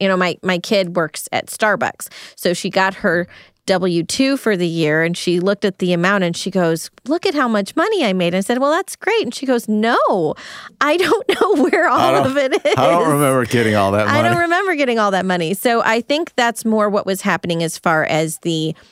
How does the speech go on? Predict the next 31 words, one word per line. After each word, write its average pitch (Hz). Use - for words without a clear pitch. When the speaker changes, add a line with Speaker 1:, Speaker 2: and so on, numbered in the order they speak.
Speaker 1:
impetus 220
for 226
the 180
trust 180
amendment. 185
And 247
do 294
I 277
believe 202
that 175
the 175
trust 185
amendment, 175
uh, 170
that 151
she 165
intended 180
to 175
amend 165
the 156
trust? 175
Yes. -
So 202
that's 262
where 240
it's 214
kind 202
of 185
in 185
the -
court's -